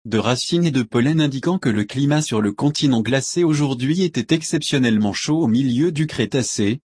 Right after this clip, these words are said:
période qui s'étendait de cent quarante-cinq millions d'années à soixante-six millions d'années durant laquelle les dinosaures peuplaient la Terre. Des sédiments découverts en deux mille dix-sept.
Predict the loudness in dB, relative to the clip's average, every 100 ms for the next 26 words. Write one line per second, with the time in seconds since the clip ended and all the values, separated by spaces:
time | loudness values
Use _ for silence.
0 | _ 0 2 2 0 0 -4 -2 -2 0
1 | 0 2 0 -2 -2 -4 -2 0 0 0
2 | 0 -2 0 0 2 2 2 0 0 -2
3 | 0 -2 0 -2 -2 0 2 4 2 2
4 | 2 2 2 0 0 2 2 0 0 2
5 | 2 2 0 2 0 -2 -2 -2 0 0
6 | 0 0 0 0 -2 -10 _ _ _ -6
7 | 0 0 0 -2 2 2 2 2 0 0
8 | 0 0 -2 0 2 2 2 0 -2 -4
9 | -2 -2 -4 -6 -20